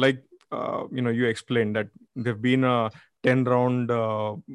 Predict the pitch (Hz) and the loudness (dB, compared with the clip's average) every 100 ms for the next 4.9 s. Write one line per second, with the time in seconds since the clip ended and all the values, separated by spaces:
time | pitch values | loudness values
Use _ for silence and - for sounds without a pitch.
0 | - - - 123 127 - 127 120 - 117 | -16 -8 0 2 2 0 -2 -2 -2 0
1 | 120 120 120 117 120 110 113 113 - - | 0 0 0 0 -2 0 2 2 -2 -12
2 | - 123 113 117 120 120 113 113 - 110 | -10 -8 -6 -2 0 0 -2 -6 -4 -4
3 | 104 110 110 110 107 107 113 117 110 101 | -4 -6 -6 -4 -4 -4 -6 -6 -6 -8
4 | _ _ _ _ _ - 156 147 | _ _ _ _ _ 0 2 2